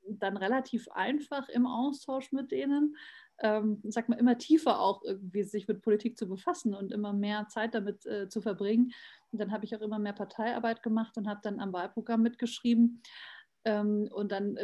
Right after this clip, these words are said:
bin ich halt irgendwann mal zu dem Punkt gekommen, wo ich gesagt habe, "Mensch, eigentlich würde ich auch ganz gerne selber irgendwie die Reden halten, die ich auch für Edith geschrieben habe, oder würde ganz gern,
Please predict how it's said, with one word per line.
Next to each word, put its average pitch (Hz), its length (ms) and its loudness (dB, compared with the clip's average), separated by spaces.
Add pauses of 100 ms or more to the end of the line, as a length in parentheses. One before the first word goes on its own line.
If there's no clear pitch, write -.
bin 214 140 0
ich 214 120 -4
halt 202 140 -4
irgendwann 208 380 -2
mal 208 280 0 (220)
zu 208 100 -10
dem 208 140 -2
Punkt 226 220 0
gekommen, 214 340 -4
wo 214 60 -2
ich 208 60 -6
gesagt 208 300 -6
habe, 208 160 -4
"Mensch, 214 300 0 (460)
eigentlich 214 640 2
würde 214 280 -8
ich - 120 -8
auch 202 120 -10
ganz 208 220 -6
gerne 214 240 2
selber 220 540 4 (100)
irgendwie 196 240 -4
die 202 120 -6
Reden 196 340 -2
halten, 185 340 -6
die - 180 -8
ich - 140 -14
auch - 80 -12
für - 140 -8
Edith 190 240 -6
geschrieben 202 500 -6
habe, 190 180 -8
oder 180 200 -6
würde 190 160 -8
ganz 190 260 -8
gern, 196 300 -6